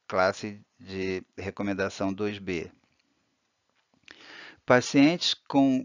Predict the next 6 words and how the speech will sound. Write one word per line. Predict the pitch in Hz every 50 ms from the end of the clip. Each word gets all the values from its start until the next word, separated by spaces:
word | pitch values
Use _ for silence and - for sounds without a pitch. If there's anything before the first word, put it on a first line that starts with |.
| - _ -
programação | - 123 120 120 127 123 131 135 123 113 - - 117 101 90 82
para | - 101 101
cirurgia | 92 - - 113 110 113 104 107 117
eletiva | 117 117 113 - - - 101 107 110
não | 110 117 123
cardíaca | - - 127 120 113 110 98 98 98 92 90 85 - - - 80